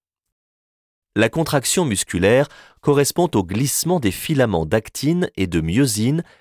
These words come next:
sous l'action d'une excitation nerveuse. En se contractant, le muscle consomme du glucose et du dioxygène et rejette des déchets, dont du dioxyde de carbone.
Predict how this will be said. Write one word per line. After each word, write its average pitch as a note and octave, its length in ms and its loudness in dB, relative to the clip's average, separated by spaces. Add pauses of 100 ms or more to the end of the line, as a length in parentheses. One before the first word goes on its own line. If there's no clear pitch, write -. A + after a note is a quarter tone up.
sous - 300 -2
l'action D#3+ 480 0
d'une B2 260 -2
excitation D3 680 0
nerveuse. D2+ 560 -4 (840)
En F#2 120 0
se - 160 -2
contractant, A2+ 720 -2 (320)
le G2 180 2
muscle A2 480 0
consomme A#2+ 540 0
du F2 160 -6
glucose C3 800 0
et G#2+ 140 0
du F#2 160 -6
dioxygène F2+ 880 -2 (320)
et B2+ 80 2
rejette G#2 360 2
des D#2 120 -2
déchets, D#2 520 -2 (240)
dont G#2 280 0
du C#3 160 0
dioxyde G2+ 440 -2
de F2 100 0
carbone. C2+ 520 -4